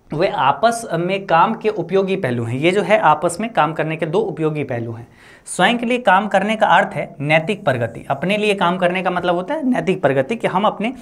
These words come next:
नैतिकता को और विकास करें, की ओर ध्यान देना। एक स्वतंत्र व्यक्ति के रूप में, अ, एवं स्वतंत्र अपनाए गए अनुशासन के साथ जो अकेले इस विकास को संभव कर सकता है, ठीक है। हम लोग इस तरीके से काम करेंगे कि हम लोग अकेले ही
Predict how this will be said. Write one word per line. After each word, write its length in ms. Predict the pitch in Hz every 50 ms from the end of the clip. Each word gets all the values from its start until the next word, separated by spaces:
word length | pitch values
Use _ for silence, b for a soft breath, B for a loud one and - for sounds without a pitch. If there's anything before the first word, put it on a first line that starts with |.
| B B B -
नैतिकता 520 | 147 147 156 156 - 185 185 - - 208 196
को 160 | 190 - 202
और 240 | - - 165 165 160
विकास 380 | 147 120 - 123 117 110 -
करें, 240 | - - - - - - b b b b b b b b -
की 60 | 185
ओर 160 | 190 185 185 175
ध्यान 260 | 143 143 143 127 123
देना। 300 | 120 117 117 117 - b b b b b b _ _ -
एक 160 | 220 240 233
स्वतंत्र 400 | - - 196 185 208 247 247 220
व्यक्ति 320 | 196 180 170 170 - 190 185
के 120 | 165 175
रूप 220 | 165 170 170 170 135
में, 220 | 139 - - B B B B B B B
अ, 220 | - 139 139 143 - 165
एवं 220 | 175 185 202 208
स्वतंत्र 500 | 196 - 202 185 185 - 254 254 254 226 - -
अपनाए 460 | 160 160 175 170 160 156 165 196 202
गए 340 | 160 147 135 151 180 - -
अनुशासन 520 | 139 147 156 143 - 165 156 - - 240 220
के 120 | - 170
साथ 440 | 156 156 139 127 139 - - - 143
जो 200 | 131 170 185 - -
अकेले 340 | 147 151 - 214 220 247 247
इस 220 | 233 208 185 -
विकास 340 | 165 160 160 170 160 160 160
को 100 | - 220
संभव 320 | - - 156 147 156 156
कर 140 | - - 123
सकता 320 | 120 - 135 - - 123
है, 180 | 117 120 117 - -
ठीक 120 | 202 208
है। 160 | 226 - B B B B B B -
हम 100 | - 196
लोग 180 | 220 220 - -
इस 160 | 240 240 -
तरीके 280 | - 196 202 190 196 190
से 120 | 190 202
काम 200 | 180 175 170 175
करेंगे 340 | 170 175 170 170 170 196 220
कि 100 | - -
हम 220 | 160 - 175 208
लोग 200 | 226 240 233 240
अकेले 360 | 175 165 - - 208 240 262 254
ही 220 | 175 - -